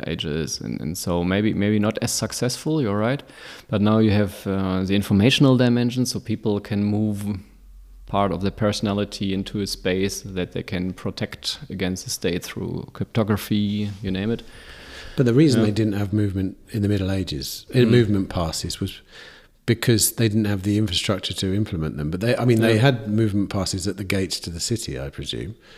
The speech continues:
Speaker 2: It's just, be-, you know, <laughs>
Speaker 1: Yeah.
Speaker 2: which is,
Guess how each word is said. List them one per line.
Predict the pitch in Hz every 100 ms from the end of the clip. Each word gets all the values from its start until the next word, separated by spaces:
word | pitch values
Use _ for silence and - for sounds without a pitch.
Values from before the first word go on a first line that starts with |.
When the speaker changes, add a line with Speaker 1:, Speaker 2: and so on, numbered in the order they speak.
| - - _ -
Speaker 2:
It's | 110
just, | - 110 -
be-, | 101 -
you | 139
know, | 90 95 -
<laughs> | -
Speaker 1:
Yeah. | 110 107 104 - - - 123
Speaker 2:
which | 131 -
is, | 117